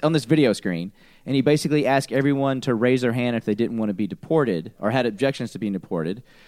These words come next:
No one in the room spoke English. There was no translator. This guy, Mark, who was men-, who was, like, mentally ill,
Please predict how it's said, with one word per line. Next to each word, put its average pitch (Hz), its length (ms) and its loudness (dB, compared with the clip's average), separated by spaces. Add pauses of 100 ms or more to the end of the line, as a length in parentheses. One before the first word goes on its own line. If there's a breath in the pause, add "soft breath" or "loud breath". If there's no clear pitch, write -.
(240 soft breath)
No 135 180 2
one 220 160 4
in 208 60 2
the 185 80 4
room 170 200 6
spoke 139 260 2
English. 92 500 0
There 120 80 0
was 117 160 0
no 160 160 6
translator. 120 640 0 (220 soft breath)
This 117 160 -2
guy, 147 220 2
Mark, 135 560 2
who 139 100 -4
was 123 160 0
men-, 127 300 0
who 135 100 4
was, 120 220 -2
like, 113 160 0
mentally 131 400 0
ill, 120 340 2